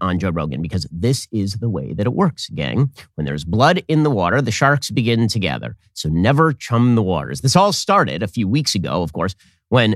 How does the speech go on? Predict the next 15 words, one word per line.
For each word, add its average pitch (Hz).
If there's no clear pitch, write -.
the 117
left 147
decided 107
that 107
Joe 151
Rogan 156
was 120
very 101
bad. 71
Now, 135
let's 196
be 233
real 139
about 87
this. -